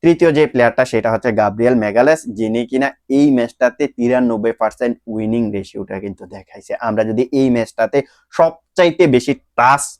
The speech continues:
বলে টাচ করা প্লেয়ারটা দেখি, তাহলে দেখতে পারবো যে ক্যাসিমিরো, যিনি কিনা একশো সাত বার বলে টাচ করেছেন,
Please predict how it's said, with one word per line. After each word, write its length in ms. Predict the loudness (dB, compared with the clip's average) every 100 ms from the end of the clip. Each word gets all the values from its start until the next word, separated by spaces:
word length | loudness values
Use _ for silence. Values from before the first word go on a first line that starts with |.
| 0 2
বলে 180 | 4 4
টাচ 240 | 2 0 0
করা 140 | 2 2
প্লেয়ারটা 460 | 2 0 0 -2 -2
দেখি, 300 | -2 -4 -6 -6 _
তাহলে 220 | -2 0
দেখতে 260 | 0 -2 -4
পারবো 200 | -4 -2
যে 120 | -2 -4
ক্যাসিমিরো, 500 | -6 -8 -4 0 2 0
যিনি 160 | -4
কিনা 200 | -4 -6 -2 -4
একশো 260 | -4 -2 -2 -2 -10 -16
সাত 260 | -8 -4 -4
বার 180 | 0 0 2
বলে 160 | -4 -6
টাচ 200 | -6 -10 -4
করেছেন, 340 | -2 0 0